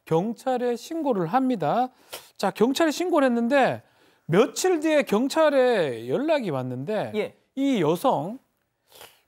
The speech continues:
Speaker 1: 무려 세 차례 출석 요구를 받고 경찰에 출석하지 않았다라고 합니다.
Speaker 2: 아.
Speaker 1: 출석 요구 삼 회 불응해서 결국은 수갑을 채워서 체포를 했는데 뭐 일반적으로 한 세 차례, 한 네 차례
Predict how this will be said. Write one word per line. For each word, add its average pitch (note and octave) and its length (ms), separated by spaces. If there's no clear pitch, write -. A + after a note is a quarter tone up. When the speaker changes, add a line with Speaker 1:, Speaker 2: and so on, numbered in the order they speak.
Speaker 1:
무려 A#3 680
세 - 240
차례 F4+ 380
출석 D4+ 360
요구를 G3+ 240
받고 D3+ 600
경찰에 G#3+ 360
출석하지 G#3+ 440
않았다라고 C#3 640
합니다. A2 580
Speaker 2:
아. C#3+ 840
Speaker 1:
출석 C4 200
요구 G#3 140
삼 B3 220
회 A3+ 100
불응해서 G#3+ 800
결국은 D#3 400
수갑을 G#3 720
채워서 G3 560
체포를 B3 380
했는데 F3 300
뭐 D#3+ 100
일반적으로 C4 680
한 F3 180
세 - 260
차례, C#4 440
한 E3 160
네 D3+ 200
차례 B3+ 360